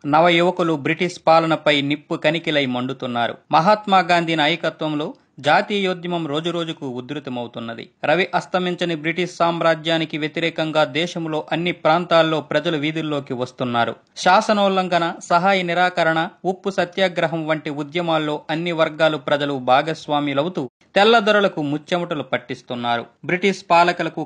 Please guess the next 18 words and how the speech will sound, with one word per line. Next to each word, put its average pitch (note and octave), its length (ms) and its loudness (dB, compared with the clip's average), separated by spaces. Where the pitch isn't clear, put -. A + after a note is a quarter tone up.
కంటి F3 240 0
మీద E3+ 180 -2
కునుకు D#3+ 380 -4
లేకుండా C#3+ 520 -2
చేస్తున్నారు. A#2+ 540 -4
గాంధీజీ F#3+ 560 2
స్ఫూర్తి F3+ 800 -6
ఆంధ్ర F#3+ 300 2
ప్రాంతంలోని E3+ 720 -4
ప్రతి D3+ 400 -6
పల్లెను D#3+ 460 -4
ప్రభావితం C3+ 760 -6
చేసింది. A#2+ 480 -8
గాంధీజీ F3+ 560 0
నాయకత్వానికి D#3+ 840 -4
ఎందరో D3+ 400 -4
యువకులు C#3+ 440 -8
ఉత్తేజితులయ్యారు. B2+ 920 -8